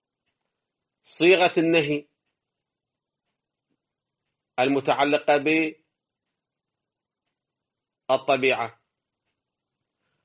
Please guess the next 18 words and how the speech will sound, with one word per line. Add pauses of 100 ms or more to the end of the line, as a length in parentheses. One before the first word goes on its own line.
(140)
هذا
دل
على (140)
النهي
عن
إيجاد
الطبيعة،
يعني
دل
على (100)
طلب (220)
إعدام (800)
الطبيعة،
أو
بالدقة (880)
طلب (1900)
استمرار
العدم،